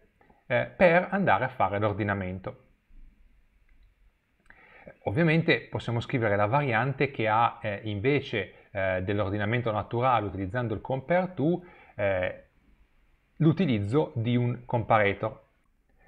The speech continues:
Per cui possiamo andare a dire che, eh, abbiamo un metodo sort che riceve un array di, eh, elementi di tipo T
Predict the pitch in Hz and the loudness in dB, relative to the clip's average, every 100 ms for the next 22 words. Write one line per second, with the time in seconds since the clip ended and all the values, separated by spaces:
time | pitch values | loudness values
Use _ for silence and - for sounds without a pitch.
0 | _ _ 151 147 135 95 - 113 143 135 | _ _ 2 2 0 -2 -2 -4 -2 -4
1 | 135 131 135 139 151 101 82 - 113 - | -2 0 0 0 -2 -2 -6 -4 -4 -4
2 | - _ - 92 87 87 - _ - 117 | -12 _ -8 -6 -4 -6 -10 _ -8 -2
3 | 120 139 101 82 - _ _ _ - 104 | 2 2 2 -2 -12 _ _ _ -8 -2
4 | 120 147 226 - 180 196 120 - 107 - | -2 0 -2 2 2 2 -2 -4 -4 -4
5 | 113 104 90 - 110 107 107 113 127 107 | -4 -4 -4 -6 -6 -4 -2 0 0 0
6 | 87 98 - - 98 90 87 87 95 - | -2 -6 -8 -8 -6 -6 -10 -12 -12 -8
7 | 98 101 107 101 90 90 95 147 151 - | -6 -4 -4 -4 -8 -8 -4 -2 -2 -2
8 | 143 180 | -2 -2